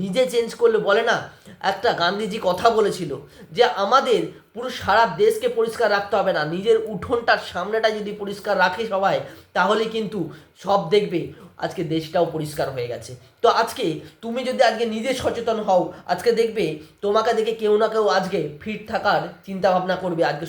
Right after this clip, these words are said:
সুস্থ থাকার চিন্তাভাবনা করবে যে এই ছেলেটা খুব সুস্থ বা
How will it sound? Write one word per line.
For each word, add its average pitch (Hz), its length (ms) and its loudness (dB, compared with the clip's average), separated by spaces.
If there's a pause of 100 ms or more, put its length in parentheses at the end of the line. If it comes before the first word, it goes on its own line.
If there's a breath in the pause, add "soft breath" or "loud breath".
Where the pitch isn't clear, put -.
সুস্থ 180 180 -16 (120)
থাকার 170 240 0
চিন্তাভাবনা 151 500 -2
করবে 151 200 -6 (340 loud breath)
যে 170 120 0
এই 175 100 2
ছেলেটা 180 300 0
খুব 170 100 -4 (100)
সুস্থ - 240 -10 (360 loud breath)
বা 180 80 4